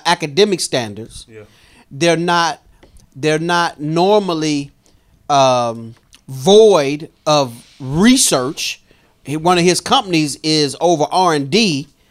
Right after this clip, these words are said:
Speaker 1: f-, as a consultant, so he's
Speaker 2: Research and
Speaker 1: research and
Speaker 2: development, so,
Speaker 1: development.
Speaker 2: yeah.
Speaker 1: They're, they're, they're not even, you know, their, their, their whole conversation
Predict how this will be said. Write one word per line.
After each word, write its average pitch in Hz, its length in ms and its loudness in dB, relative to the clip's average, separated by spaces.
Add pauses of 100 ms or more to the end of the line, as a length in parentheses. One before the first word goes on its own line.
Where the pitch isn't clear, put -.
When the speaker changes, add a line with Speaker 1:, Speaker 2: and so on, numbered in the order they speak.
(260)
Speaker 1:
f-, - 220 -20
as 165 180 4
a 143 60 -6
consultant, 156 640 0
so 151 100 -4
he's 208 200 2
Speaker 2:
Research - 0 -
and 170 60 2
Speaker 1:
research 196 400 4
and 113 100 -2
Speaker 2:
development, 175 480 2
so, 151 60 -2
Speaker 1:
development. 131 40 -2
Speaker 2:
yeah. 104 280 -10 (360)
Speaker 1:
They're, 180 200 0
they're, 165 240 0
they're 156 320 -2
not 202 340 0
even, 170 720 -6 (2000)
you 196 120 -6
know, 185 340 2
their, 190 260 -2
their, 196 380 0
their 202 280 0
whole 214 600 2 (840)
conversation 233 1040 -2